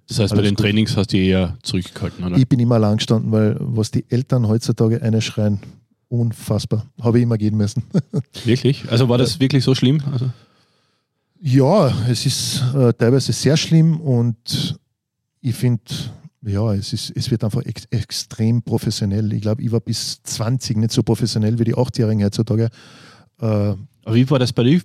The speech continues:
Speaker 1: bei dir früher? Äh, sind da die Eltern beim Training überhaupt dabei gewesen?
Speaker 2: Ich glaub nicht. Ich glaub, meine Eltern waren, glaub ich, nicht einmal bei den Matches dabei.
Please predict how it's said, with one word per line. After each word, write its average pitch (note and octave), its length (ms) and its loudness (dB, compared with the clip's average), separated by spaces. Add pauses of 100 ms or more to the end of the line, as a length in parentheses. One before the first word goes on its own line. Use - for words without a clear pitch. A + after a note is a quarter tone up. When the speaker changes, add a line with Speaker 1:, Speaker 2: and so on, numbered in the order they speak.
(140)
Speaker 1:
bei - 80 -4
dir D3+ 160 2
früher? G2 400 2 (200)
Äh, G2 60 2
sind A2 180 0
da A2+ 80 2
die A2+ 100 0
Eltern A2 260 -2
beim G#2+ 140 0
Training A#2 280 0
überhaupt G#2+ 400 -2 (100)
dabei G#2+ 260 -2
gewesen? C#3+ 440 -2 (1300)
Speaker 2:
Ich A2 100 -2
glaub G2 180 -2
nicht. G2 160 -2
Ich B2 60 -4
glaub, G2 180 -2 (200)
meine G2 300 -2
Eltern G#2 260 -4
waren, G2 100 -2
glaub G2 140 -2
ich, G2 60 -2
nicht G2+ 140 -2
einmal G2+ 140 0
bei G#2+ 100 -6
den G2 100 -2
Matches G#2 320 -4
dabei. G#2 280 -2